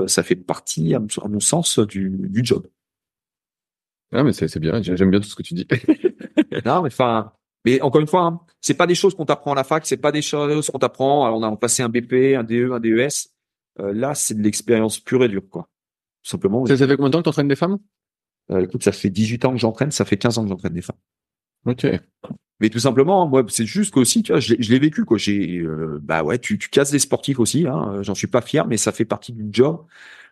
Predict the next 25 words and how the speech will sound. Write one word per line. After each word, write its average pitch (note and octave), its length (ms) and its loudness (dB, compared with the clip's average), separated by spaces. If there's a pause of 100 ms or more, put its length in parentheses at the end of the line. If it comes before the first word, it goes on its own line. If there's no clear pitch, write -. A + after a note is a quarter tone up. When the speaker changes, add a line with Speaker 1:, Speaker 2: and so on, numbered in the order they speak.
Speaker 1:
Euh, G2 320 4
et, G2 220 2
et, F2+ 520 -2
et F2+ 40 -2
moi, G#2 240 0
j'ai F#2+ 140 0
vu A2 160 0
la G#2+ 100 0
mère G#2 140 -4
de F#2+ 60 -8
ma F2+ 80 -4
fille B3 260 -2
qui, - 500 -12
bah, E2+ 120 -6
le - 80 -8
jour D#3 200 0
où A3+ 40 2
elle F#3 60 0
a D3+ 40 2
voulu A#2+ 240 4
avoir G#2+ 200 0
un F#2+ 80 -6
enfant, A#2+ 480 -2
euh, F#2+ 40 -10 (1000)
ben, E2+ 640 -6